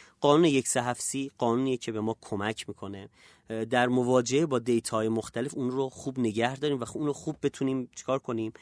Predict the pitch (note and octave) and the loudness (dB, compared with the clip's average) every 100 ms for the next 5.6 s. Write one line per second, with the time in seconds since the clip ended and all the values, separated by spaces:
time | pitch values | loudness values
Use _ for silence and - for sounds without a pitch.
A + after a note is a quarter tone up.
0 | - - - G#2 G#2+ G#2+ G#2+ B2+ B2+ B2 | -20 -20 -10 -4 -2 -2 -4 2 4 6
1 | B2 A2 G2+ F#2 - - - - _ D#3+ | 6 2 -8 -12 -12 -18 -20 -20 _ 8
2 | D#3+ F#3+ G#3 G3 F3 D#3+ D#3 F3 E3+ C#3+ | 10 8 8 6 6 6 8 6 6 6
3 | C#3 D#3 D3+ E3+ F3+ F3 F3 E3+ E3+ C#3 | 6 6 4 4 4 2 0 2 2 6
4 | B2+ A#2+ B2 C#3+ - G#2+ G#2 - F#2+ F#2 | 6 6 4 4 2 -6 -6 -4 -6 -6
5 | A#2 B2+ C3+ C3 C3+ C3 | -4 0 0 0 2 0